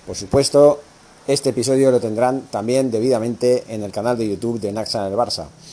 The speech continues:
Vamos hablando de la actualidad porque ya se acerca, eh, la fecha en la que se va a reanudar el Campeonato Nacional de Liga, en la jornada veintiocho, y nosotros no jugamos hasta el lunes que viene a la una de la tarde. Sí, señores,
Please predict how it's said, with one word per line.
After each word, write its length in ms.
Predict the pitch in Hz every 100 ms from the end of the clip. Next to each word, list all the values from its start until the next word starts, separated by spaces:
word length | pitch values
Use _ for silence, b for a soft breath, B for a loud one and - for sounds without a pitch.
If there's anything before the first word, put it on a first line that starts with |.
| B B B B B B B - - - - -
Vamos 300 | 175 214 180
hablando 320 | 196 190 180
de 60 | 160
la 40 |
actualidad 480 | 147 151 151 202 190
porque 260 | 160 139
ya 120 | 165 151
se 80 |
acerca, 580 | 143 165 - 160 165 151 78
eh, 640 | 123 120 117 113 110 107
la 220 | 107 120 113
fecha 580 | 156 147 - 147 147 -
en 160 | 123 120
la 160 | 117
que 320 | - 110 107 107
se 160 | 110
va 120 | 120
a 20 | 135
reanudar 420 | 123 110 117 123
el 160 | 110
Campeonato 480 | 92 104 107 120 117
Nacional 460 | 113 113 107 113 101
de 80 | 104
Liga, 280 | 135 139
en 160 | 127 101
la 120 | 95
jornada 360 | - 98 123 110
veintiocho, 680 | 104 92 127 156 - 160 156 B B B B B -
y 120 | 131
nosotros 400 | 143 165 165 151
no 120 | 170
jugamos 360 | 143 156 156 143
hasta 220 | - 139
el 120 | 139
lunes 320 | 160 156 -
que 140 | 135 135
viene 240 | 156 147
a 80 | 127
la 160 | 120
una 260 | 120 143 139
de 80 | 131
la 140 | 117
tarde. 380 | 143 131 92 90
Sí, 140 | - 123
señores, 640 | 131 139 123 95 -